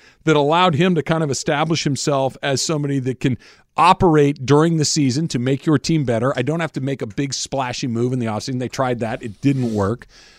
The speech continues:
But the proof of concept that he said yesterday, it filled me with more optimism with this team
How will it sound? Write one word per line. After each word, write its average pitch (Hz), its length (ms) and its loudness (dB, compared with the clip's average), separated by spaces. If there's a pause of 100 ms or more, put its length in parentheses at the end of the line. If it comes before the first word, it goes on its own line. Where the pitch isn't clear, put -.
(160)
But 151 320 0
the 139 100 -4
proof - 460 0
of 196 160 -8
concept 170 480 -2
that 123 140 -6
he 131 100 -2
said 120 400 -4
yesterday, 127 640 0 (600)
it 180 200 2 (180)
filled 240 320 0
me 196 200 0
with 170 200 -4
more 160 300 -2
optimism 117 640 -6
with 104 140 -6
this 123 180 -2
team 113 360 -2